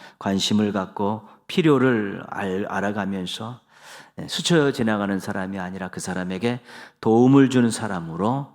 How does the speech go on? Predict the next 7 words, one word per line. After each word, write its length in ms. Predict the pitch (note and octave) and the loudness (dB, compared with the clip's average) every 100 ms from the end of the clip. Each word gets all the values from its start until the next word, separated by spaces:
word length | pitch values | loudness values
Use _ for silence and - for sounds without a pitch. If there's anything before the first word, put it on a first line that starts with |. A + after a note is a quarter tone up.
| - | -18
이제 140 | - D2+ | -14 -14
변화된 640 | - F#2 F2+ F#2 F2 F#2+ F2+ | -8 -4 -2 -2 -2 -4 -6
것이 480 | D#2+ - G2+ A#2+ - _ _ _ | -8 -6 -6 -6 -10 _ _ _
오늘 200 | F#2 F#2 | -6 -4
말씀의 720 | F#2 E2 E2+ - F2+ G2+ A2 - _ _ | -4 -6 -8 -6 -4 -4 -6 -12 _ _
핵심 360 | E3 - C3+ B2 | -6 -4 -4 -6
내용입니다. 880 | G2 E2 G2 A#2 G#2+ A2+ G#2+ - | -8 -10 -12 -14 -16 -20 -20 -20